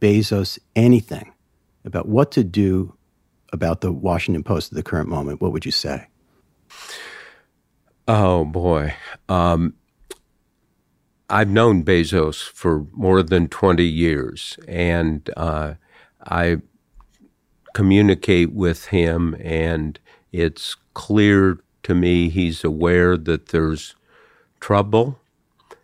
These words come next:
Speaker 2: and, uh, I think he's in, I know he's in a listening mode about, uh, what people think, what those troubles are, where, where they come from. Uh,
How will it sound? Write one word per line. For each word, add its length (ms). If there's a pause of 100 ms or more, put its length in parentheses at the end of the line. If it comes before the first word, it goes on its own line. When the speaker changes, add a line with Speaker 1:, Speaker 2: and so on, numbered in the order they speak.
(260)
Speaker 2:
and, 720
uh, 320 (560)
I 100
think 300
he's 260
in, 360 (340)
I 140
know 320
he's 280
in 140
a 80
listening 720
mode 560 (760)
about, 540 (280)
uh, 280 (220)
what 260
people 340
think, 540
what 320
those 260
troubles 560
are, 340
where, 320
where 380
they 160
come 380
from. 420 (540)
Uh, 480